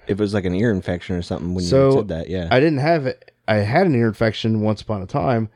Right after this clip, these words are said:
Speaker 2: I took a bunch of antibiotics, got rid of the infection. Fluid never went away.
Speaker 1: Mm.
Speaker 2: So I had all this fluid in there in my ear canal and shit, and it was causing a negative pressure in my ear.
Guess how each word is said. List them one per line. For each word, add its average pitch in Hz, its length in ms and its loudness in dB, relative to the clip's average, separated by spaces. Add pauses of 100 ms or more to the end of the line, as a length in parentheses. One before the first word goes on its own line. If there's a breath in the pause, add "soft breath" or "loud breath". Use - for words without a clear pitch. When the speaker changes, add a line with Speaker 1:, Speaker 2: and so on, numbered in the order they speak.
(260)
Speaker 2:
I - 40 -16
took 139 140 -2
a 127 40 -6
bunch 120 200 0
of 123 60 2
antibiotics, 113 560 2
got 107 160 0
rid 120 100 2
of 117 60 2
the 110 80 2
infection. 117 460 -2
Fluid 123 420 0
never 104 220 0
went 98 140 -2
away. 98 400 -4 (340)
Speaker 1:
Mm. 95 200 0 (120)
Speaker 2:
So - 180 -2
I 147 60 4
had 160 100 4
all 151 120 4
this 123 140 -4
fluid 165 460 2
in 107 200 0
there 101 340 0
in 131 160 2
my 110 160 0
ear 156 200 -2
canal 104 440 -2
and 101 120 -4
shit, - 380 0 (520)
and 120 400 0 (160)
it 139 120 4
was 120 140 2
causing 120 400 0
a 104 60 0
negative 104 400 0
pressure 147 320 -2
in 107 60 0
my 107 180 -2
ear. 156 280 -2